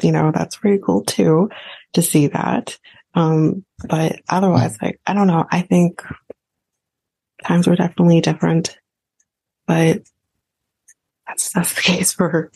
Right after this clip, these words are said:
Speaker 2: That's an,
Speaker 1: that's
Speaker 2: okay.
Speaker 1: always gonna be the case. Yeah.
Speaker 2: Yeah. Hmm. Yeah. So, um, who, like, as of now, who do you guys think is, like,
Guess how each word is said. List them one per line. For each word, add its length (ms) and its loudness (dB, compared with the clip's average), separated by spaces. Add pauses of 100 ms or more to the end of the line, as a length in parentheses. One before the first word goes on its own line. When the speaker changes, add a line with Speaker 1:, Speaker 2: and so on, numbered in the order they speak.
(260)
Speaker 2:
That's 220 -4
an, 260 -8
Speaker 1:
that's 240 -2
Speaker 2:
okay. 100 0
Speaker 1:
always 200 2
gonna 160 2
be 80 4
the 80 -6
case. 240 0 (120)
Yeah. 400 -2 (200)
Speaker 2:
Yeah. 380 2 (840)
Hmm. 300 4 (1080)
Yeah. 400 2 (460)
So, 280 0
um, 680 2 (560)
who, 320 -4 (160)
like, 280 0
as 240 0
of 120 4
now, 520 0 (1700)
who 80 4
do 60 4
you 60 4
guys 240 2
think 220 2
is, 220 -2
like, 280 0